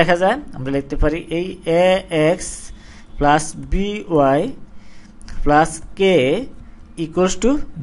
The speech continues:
zero, যেখানে আমরা ধরি এই বি কে minus বি কে ওয়ান equal to k, এটা সমান হলে আমরা এটা লিখতে পারি। তাহলে এই দ্বিতীয় রেখার সরল রেখার সমীকরণ হচ্ছে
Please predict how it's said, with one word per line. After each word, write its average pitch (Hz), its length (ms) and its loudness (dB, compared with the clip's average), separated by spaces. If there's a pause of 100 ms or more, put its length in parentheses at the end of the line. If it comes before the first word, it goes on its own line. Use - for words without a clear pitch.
zero, 160 180 4 (160)
যেখানে 160 260 2 (300)
আমরা 135 180 -2
ধরি 151 140 2 (180)
এই 175 60 2 (180)
বি 185 160 0 (300)
কে 175 100 2 (140)
minus 156 300 -2 (180)
বি 165 140 2 (240)
কে 170 120 0 (220)
ওয়ান 151 220 2 (100)
equal 175 260 -6
to 226 80 -4 (260)
k, - 20 -2 (960)
এটা - 160 -4 (100)
সমান 165 220 -2
হলে 156 120 2 (100)
আমরা 139 160 -2
এটা 151 160 -2
লিখতে 160 200 -4
পারি। 185 120 2 (500)
তাহলে 131 180 0 (220)
এই 226 100 2 (640)
দ্বিতীয় 190 340 4
রেখার 202 220 6 (260)
সরল 190 340 6
রেখার 185 180 0
সমীকরণ 185 300 2
হচ্ছে 185 140 -6